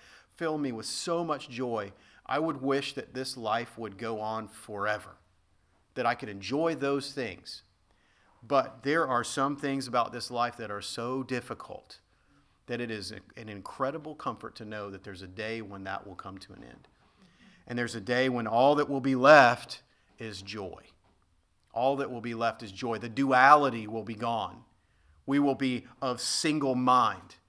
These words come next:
We will be wholeheartedly in love with the holiness of God, and there will be no semblance of sin left in our soul and in our new body. It will be a beautiful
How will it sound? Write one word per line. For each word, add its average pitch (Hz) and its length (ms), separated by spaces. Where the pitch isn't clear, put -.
We 139 200
will 131 180
be 120 200
wholeheartedly 156 1300
in 123 200
love 139 320
with 127 160
the 110 160
holiness 160 600
of 117 140
God, 110 500
and 131 180
there 135 100
will 127 180
be 127 180
no 139 540
semblance 139 800
of 120 180
sin 127 640
left 131 680
in 120 260
our 110 440
soul 113 760
and 117 160
in 110 120
our 101 160
new 101 160
body. 90 400
It 120 160
will 113 120
be 104 160
a 95 100
beautiful 98 640